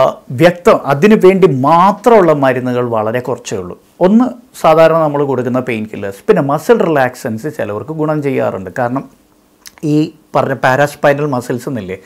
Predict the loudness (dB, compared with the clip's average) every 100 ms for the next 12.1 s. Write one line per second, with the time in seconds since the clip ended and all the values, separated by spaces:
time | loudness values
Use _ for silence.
0 | -20 -20 -10 -4 0 0 0 -4 -6 -10
1 | -14 -20 -20 -10 -4 -2 -2 -4 -12 -16
2 | -4 0 0 0 -2 -4 -6 -8 -8 -4
3 | -2 2 2 4 2 -2 _ _ -2 0
4 | 0 -4 -20 -20 _ _ -14 -12 -4 -4
5 | -4 -2 2 2 2 -2 -10 -6 0 2
6 | 2 0 2 2 2 -2 -8 -10 -6 -4
7 | -4 -4 -2 0 -2 -4 -8 _ _ _
8 | -6 0 2 2 0 0 2 0 -2 -16
9 | -4 -2 2 0 0 0 0 0 -2 -2
10 | -2 -2 -6 -10 -12 -12 -14 -14 -16 _
11 | _ _ _ _ _ _ _ _ -20 -8
12 | -4